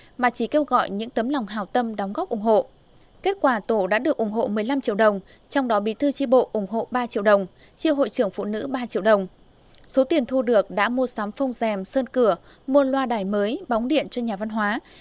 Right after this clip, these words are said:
và hỗ trợ hoạt động văn hóa văn nghệ cho tổ dân phố. Việc làm của chi bộ đã thuyết phục được nhân dân. Một bài học quý báu mà chi bộ rút ra chính là đề cao tính tập thể,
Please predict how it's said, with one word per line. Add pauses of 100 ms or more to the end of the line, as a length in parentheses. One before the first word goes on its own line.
(140)
và
hỗ
trợ
hoạt
động
văn
hóa
văn
nghệ
cho
tổ
dân
phố. (920)
Việc
làm
của
chi
bộ
đã
thuyết
phục
được
nhân
dân. (1300)
Một
bài
học
quý
báu
mà
chi
bộ
rút
ra
chính
là
đề
cao
tính
tập
thể,